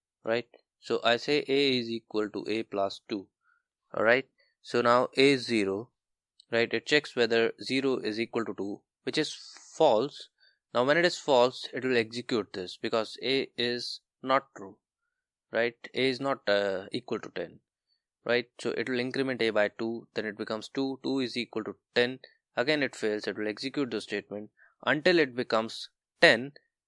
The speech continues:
It will be inside the loop. When it becomes ten, it will move out of the loop. So you can see here, A is zero, zero less,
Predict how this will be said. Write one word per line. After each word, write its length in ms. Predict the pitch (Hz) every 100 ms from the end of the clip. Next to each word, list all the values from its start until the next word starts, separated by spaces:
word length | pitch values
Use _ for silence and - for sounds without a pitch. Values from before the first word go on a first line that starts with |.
| _
It 200 | 127 123
will 220 | 127 120 113
be 180 | 117
inside 400 | 120 139 143 120
the 60 | 104
loop. 260 | 104 107 -
When 160 | 113
it 120 | 123 113
becomes 360 | 107 107 101
ten, 180 | - 113
it 120 | 101
will 80 | 104
move 280 | 104 101 98
out 100 | 95
of 100 | -
the 100 | 123
loop. 140 | 113 - _ _ - - - _ _ _
So 160 | - 123
you 140 | 120
can 160 | 120 131
see 220 | - 143
here, 360 | 113 107 110 127 _ _ -
A 100 | 139
is 160 | 131
zero, 460 | 113 104 98 104 120 _ - -
zero 260 | 127 151
less, 320 | 147 113 113